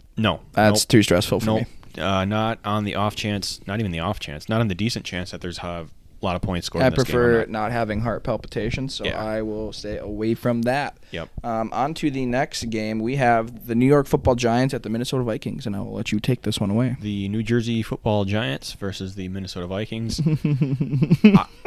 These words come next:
Speaker 1: I never doubted this team.
Speaker 2: Oh.
Speaker 1: Not once.
Speaker 2: Mm.
Speaker 1: When we were down thirty-three nothing at half, I got up out of my chair.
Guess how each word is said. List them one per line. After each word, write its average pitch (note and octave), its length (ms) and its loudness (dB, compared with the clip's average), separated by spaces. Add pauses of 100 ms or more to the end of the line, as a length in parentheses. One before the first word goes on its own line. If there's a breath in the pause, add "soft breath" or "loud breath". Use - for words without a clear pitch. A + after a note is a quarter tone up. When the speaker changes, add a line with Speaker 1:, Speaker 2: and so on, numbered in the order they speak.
(1120)
Speaker 1:
I A2+ 140 2
never A2+ 320 4
doubted G2+ 300 0
this F#2 160 -4
team. C#2+ 340 -6 (480)
Speaker 2:
Oh. C#3 260 10
Speaker 1:
Not G#2 220 4
once. - 480 -6 (520 loud breath)
Speaker 2:
Mm. B2 320 6 (2250 loud breath)
Speaker 1:
When G#2 640 0 (540)
we B2 120 4
were C3+ 120 8
down A#2+ 260 8
thirty-three A2+ 520 6
nothing G2 360 0
at F#2+ 80 0
half, E2 420 -4 (520)
I F#2 100 -4
got G2 220 0
up G#2+ 120 2
out A2 120 4
of G#2+ 40 0
my G#2+ 100 -2
chair. F2+ 420 -4